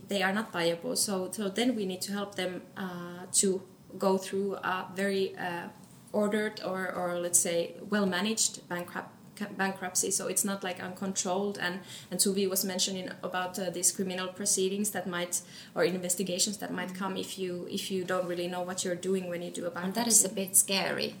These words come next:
Speaker 2: to be honest, as an entrepreneur
Speaker 1: Yeah.
Speaker 2: saying this, that this
Speaker 1: Yeah.
Speaker 2: might happen.
Speaker 1: Exactly.
Speaker 2: Mm.
Speaker 1: It's
Speaker 2: Mm.
Speaker 1: quite scary, and entrepreneurs, they don't think about it.
Speaker 2: Mm.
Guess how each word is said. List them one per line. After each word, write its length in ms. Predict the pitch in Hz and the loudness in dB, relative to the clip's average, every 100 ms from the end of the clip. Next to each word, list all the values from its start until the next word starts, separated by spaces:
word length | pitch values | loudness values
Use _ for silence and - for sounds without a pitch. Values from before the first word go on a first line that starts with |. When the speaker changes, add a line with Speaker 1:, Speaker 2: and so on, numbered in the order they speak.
| - | -8
Speaker 2:
to 80 | |
be 160 | - 165 | -4 0
honest, 540 | 160 156 147 - - - | 0 0 8 8 8 2
as 80 | - | 0
an 100 | 160 | 0
entrepreneur 600 | 160 160 - 160 156 151 - | 0 -4 -6 -4 -4 -6 4
Speaker 1:
Yeah. 160 | 208 196 | 8 8
Speaker 2:
saying 280 | 82 80 80 | 8 4 0
this, 240 | - - | 6 8
that 260 | - - - - - - - | 8 4 -8 -14 -20 -20 4
this 200 | 185 - | 10 10
Speaker 1:
Yeah. 80 | 185 | 10
Speaker 2:
might 200 | 180 180 | 2 2
happen. 440 | 180 - - - - - - - - - - | 0 0 -6 -8 -10 -18 -20 -20 -20 -12 -6
Speaker 1:
Exactly. 500 | 196 208 214 214 190 | -2 0 -2 -2 -2
Speaker 2:
Mm. 340 | 185 180 180 | -2 -4 -2
Speaker 1:
It's 160 | 190 190 | 2 4
Speaker 2:
Mm. 40 | |
Speaker 1:
quite 220 | 233 247 | 4 4
scary, 440 | - 208 233 269 - | 2 2 2 2 2
and 460 | 190 185 185 190 - - | 0 0 -4 -8 -12 -4
entrepreneurs, 500 | 214 214 214 208 208 | 0 2 0 -2 -2
they 180 | - 196 | -2 -2
don't 180 | 196 196 | -2 -4
think 180 | 220 311 | -6 -10
about 200 | - 196 | -6 -2
it. 140 | 208 | -2
Speaker 2:
Mm. 120 | 202 | -2